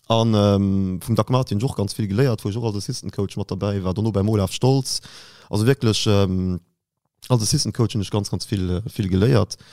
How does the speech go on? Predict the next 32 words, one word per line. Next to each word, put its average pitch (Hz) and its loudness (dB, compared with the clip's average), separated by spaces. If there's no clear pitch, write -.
Ähm, 101 4
dann 123 6
habe 143 6
ich 127 -2
Decision 123 2
geholt, 110 4
dann, 104 2
äh, 76 -6
fortzugehen 107 0
von 104 -6
der 95 0
Sparta. 104 -2
Ganz 113 2
einfach 120 2
aus 110 2
dem 123 0
Grund, 120 0
weil 110 0
mir 101 0
die - -10
Philosophie 104 -4
nicht 139 -4
gefallen 113 -4
hat. 95 -6
Sparta - -6
hat 101 -6
immer 110 -2
nur 101 -4
einen, 92 -2
äh, 90 -4
Spieler - -6
transferiert. 110 -4